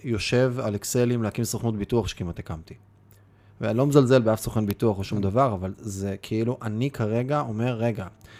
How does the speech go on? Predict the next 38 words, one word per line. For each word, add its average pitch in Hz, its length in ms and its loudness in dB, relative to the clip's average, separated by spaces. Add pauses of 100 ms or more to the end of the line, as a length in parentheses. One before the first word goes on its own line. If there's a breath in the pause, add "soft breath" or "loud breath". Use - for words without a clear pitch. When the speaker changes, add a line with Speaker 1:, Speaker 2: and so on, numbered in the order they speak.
(220 loud breath)
Speaker 1:
עם 104 160 -2
המשאבים 110 680 -2
והדברים 110 360 -2
ככה 113 180 -8
שיצרתי, 120 640 -2 (320 loud breath)
מה 123 120 0
שאני 139 160 -2
רוצה 131 240 -2
להקים 127 460 0
זה 107 120 -8
עוד 120 180 -4
סוכנות 117 340 -6
ביטוח 123 380 0
שאין 127 380 -6
בה 127 80 -4
שום 123 240 -4
דבר 117 280 0
מיוחד 110 420 -2
חוץ - 260 -8
מיעילות 110 480 -2
של 107 140 -2
אנשי 101 200 -4
מכירות 107 420 -4
ושיווק." 98 580 -4 (1400 soft breath)
זה 117 100 2
כבר, 113 180 2
Speaker 2:
כן. 110 80 -4
Speaker 1:
כי 131 140 0
זה 117 100 2
Speaker 2:
אתה 135 80 6
Speaker 1:
גם 147 60 10
Speaker 2:
רק 165 80 4
הופך 165 200 2
את 135 40 2
הבעיה 143 260 4
ליותר 131 260 4
יעילה. 117 340 2 (100)
Speaker 1:
בדיוק. 127 480 2